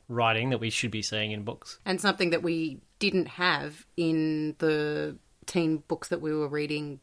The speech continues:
Speaker 2: twenty years ago when we were all sort of that fifteen age, the coming of age part of our lives.
Speaker 1: Pat, well done for pointing that out.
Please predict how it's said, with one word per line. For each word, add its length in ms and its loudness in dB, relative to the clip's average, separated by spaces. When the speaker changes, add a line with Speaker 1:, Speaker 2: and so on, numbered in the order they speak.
Speaker 2:
twenty 260 -2
years 240 -2
ago 180 -2
when 160 0
we 120 4
were 160 0
all 360 6
sort 200 2
of 80 -4
that 280 2
fifteen 760 2
age, 340 2
the 80 -6
coming 300 2
of 80 0
age 500 2
part 220 0
of 40 0
our 140 0
lives. 480 2
Speaker 1:
Pat, 240 0
well 120 2
done 160 4
for 80 -4
pointing 300 4
that 100 2
out. 200 0